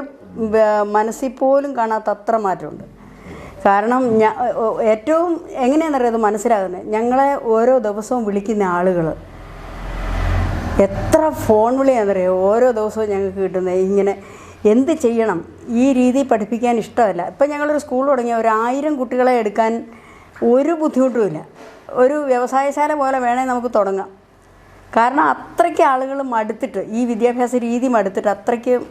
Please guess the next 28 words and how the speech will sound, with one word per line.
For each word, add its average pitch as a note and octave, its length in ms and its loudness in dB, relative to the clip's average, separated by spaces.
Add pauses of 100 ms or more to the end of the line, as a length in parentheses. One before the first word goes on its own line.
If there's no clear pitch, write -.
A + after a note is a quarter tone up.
ആളുകൾ G#3+ 380 0
വിഷമിച്ച് G#3 480 0
നിൽപ്പുണ്ട്. F3 340 0 (560)
നമ്മളൊരു A3+ 280 2
സ്കൂൾ B3 300 2
തുടങ്ങി B3 320 2
കിട്ടിയാൽ G3+ 560 0 (220)
അതിനകത്ത് A3+ 360 0
കൊണ്ടുവിടാമെന്ന് F#3+ 500 0
പറഞ്ഞു. E3 160 -12
നമ്മളൊരു C4+ 320 0
വ്യവസായശാല C#4+ 640 0
പോലെ A#3+ 260 0
തൊ-, A3 460 -4
തുടങ്ങിയാൽ A3+ 320 2
പോലും G#3 640 0 (720)
ആളുകൾക്ക് A#3 500 0
തോന്നും G3+ 280 0
അതായിരിക്കും F#3+ 460 0
നല്ലതെന്ന്. E3+ 400 -4 (260)
എന്ന് G#3+ 140 4
പറഞ്ഞാൽ A3 260 2
ആ A#3 280 2
രീതിയിൽ A3+ 400 -2
മ-, G3+ 260 -2
മറ്റതിനോട് G3+ 520 -2
വെറുപ്പായിപ്പോയി F3+ 640 -4
ആളുകൾക്ക്. - 380 -6